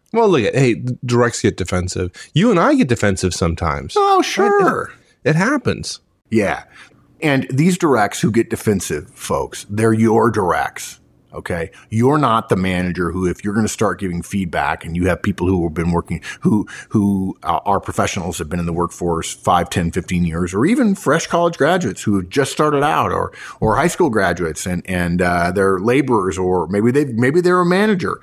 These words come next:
Speaker 2: and no one's ever given feedback before. They're gonna be surprised. They're gonna be angry. And they're not unstable people. They're not
Speaker 1: <laughs>
Speaker 2: somebody
Speaker 1: Well,
Speaker 2: who
Speaker 1: most
Speaker 2: has
Speaker 1: of
Speaker 2: a
Speaker 1: them.
Speaker 2: hair trigger, right? I mean, they are. They're, they're,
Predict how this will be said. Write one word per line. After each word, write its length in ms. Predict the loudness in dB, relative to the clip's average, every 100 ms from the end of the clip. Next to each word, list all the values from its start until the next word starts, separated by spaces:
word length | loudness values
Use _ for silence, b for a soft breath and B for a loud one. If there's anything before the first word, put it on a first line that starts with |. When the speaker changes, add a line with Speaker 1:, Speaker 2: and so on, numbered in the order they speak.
| B B B _ 0
Speaker 2:
and 320 | 2 2 2
no 160 | 2 4
one's 240 | 2 2
ever 180 | 0 0
given 260 | 0 0 -2
feedback 400 | -2 -2 -4 -6
before. 380 | -10 -4 -4 B B B
They're 220 | 0 2 4
gonna 160 | 2
be 500 | 2 -2 -4 -4 -6 -10 _ _ _
surprised. 840 | -4 -2 2 0 -2 -10 -20 -20 _ _
They're 260 | -4 2 4
gonna 160 | 4 2
be 460 | 0 -2 -2 -4 -10 _ _
angry. 500 | -2 0 0 -2 -10 _ B B
And 180 | -2 0
they're 100 | 0
not 360 | 0 0 -2 -2
unstable 720 | 0 0 0 0 0 2 0
people. 600 | 0 0 -2 -2 -8 -8 B B B
They're 100 | 0
not 420 | 2 2 0 -4 -4
Speaker 1:
<laughs> 0 |
Speaker 2:
somebody 480 | 0 0 2 0 2
Speaker 1:
Well, 160 | 2
Speaker 2:
who 60 | 2
Speaker 1:
most 160 | 2 2
Speaker 2:
has 160 | 0
Speaker 1:
of 60 | 0
Speaker 2:
a 40 |
Speaker 1:
them. 80 | 2
Speaker 2:
hair 180 | 2 0
trigger, 640 | 0 0 2 0 -2 -8 -2
right? 340 | 0 2 2 2
I 40 |
mean, 300 | 2 2 0 B B
they 140 | 0 2
are. 400 | 2 0 0 0
They're, 180 | 0 0
they're, 420 | 0 2 2 0